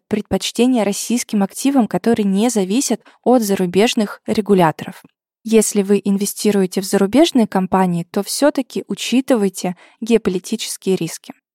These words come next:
И храните финансовую подушку в нескольких валютах. Безопаснее всего в дружественных, например, китайский юань или японская иена. А если так подумать, то откуда мы обо всем этом узнаем?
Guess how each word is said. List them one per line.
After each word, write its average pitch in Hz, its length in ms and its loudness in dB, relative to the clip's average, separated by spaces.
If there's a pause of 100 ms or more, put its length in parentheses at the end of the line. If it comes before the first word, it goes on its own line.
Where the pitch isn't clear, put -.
(280)
И 202 180 0
храните 208 680 0
финансовую 196 640 -2
подушку 196 640 -2 (180)
в - 140 -6
нескольких 196 520 -2
валютах. 190 520 -2 (560)
Безопаснее 190 680 2
всего 240 320 2
в 285 80 2
дружественных, 175 840 -4 (240)
например, 196 520 0
китайский 185 640 0
юань 190 540 2 (360)
или 302 260 6
японская 208 680 0
иена. 170 480 -2 (840)
А 196 80 -2
если 277 300 2
так - 240 -2
подумать, 226 520 2
то 208 280 0
откуда 294 500 0
мы 247 360 0
обо 196 240 0
всем 285 460 0
этом 226 260 0
узнаем? 202 580 2